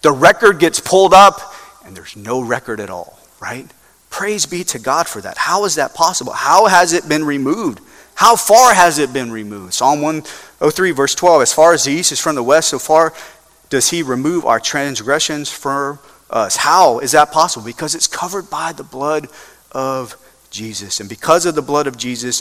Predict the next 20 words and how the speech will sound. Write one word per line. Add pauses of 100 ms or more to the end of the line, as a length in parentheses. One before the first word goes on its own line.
our
record
of
sin
will
never, (140)
ever,
ever
be
used
against
us
by
the
Lord.
Now,
Satan
uses
it, (400)
right?